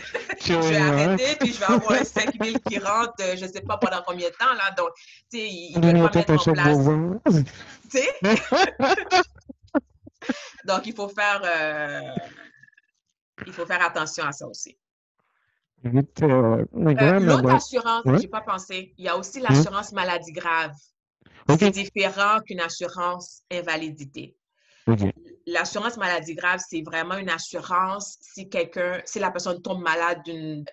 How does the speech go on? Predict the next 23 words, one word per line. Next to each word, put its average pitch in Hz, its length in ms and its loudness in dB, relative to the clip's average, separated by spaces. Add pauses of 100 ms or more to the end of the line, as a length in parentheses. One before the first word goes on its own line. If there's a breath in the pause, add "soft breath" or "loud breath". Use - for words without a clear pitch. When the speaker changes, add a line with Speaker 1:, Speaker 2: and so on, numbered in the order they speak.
(120)
Speaker 2:
c'est 120 120 -6
comme 113 140 4
Speaker 1:
Mhm. 110 120 4
Speaker 2:
une 175 120 -6
liste 196 220 -6
spécifique 170 600 -6
de, 156 180 -2
de 156 140 0
maladies, 156 680 -2
là. 427 640 -8
Puis - 120 -10
Speaker 1:
Mhm. 226 80 -4
Speaker 2:
si 202 180 -10
la 202 160 2
personne 190 480 -2
atteint, 175 380 -2 (180)
euh, 170 120 -2
est 165 160 -2
atteinte 165 260 -4
d'une 170 220 -4
de 170 80 -6
ces 165 160 -6
maladies-là 156 840 -4